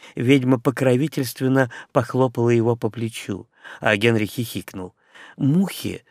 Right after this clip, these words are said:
должны отдать его добровольно, иначе пропадет весь эффект. Обычно они не против. Кое-какие зачатки благородства у них есть,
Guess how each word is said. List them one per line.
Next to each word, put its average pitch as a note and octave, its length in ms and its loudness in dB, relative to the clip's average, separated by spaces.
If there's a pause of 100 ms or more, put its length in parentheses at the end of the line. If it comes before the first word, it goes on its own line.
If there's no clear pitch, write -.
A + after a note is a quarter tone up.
(260)
должны D3+ 600 2
отдать E3+ 500 -2
его E3+ 240 0
добровольно, B2+ 1120 -2 (300)
иначе D#3 640 0 (360)
пропадет A2 600 2
весь G#2 240 -6
эффект. - 480 -8 (380)
Обычно G3+ 480 4
они F#3+ 200 6
не A3+ 140 4
против. F#3+ 640 2 (580)
Кое-какие B2+ 760 4 (140)
зачатки C3+ 640 2
благородства B2 760 2
у C3 80 4
них C3+ 240 2
есть, F3+ 460 0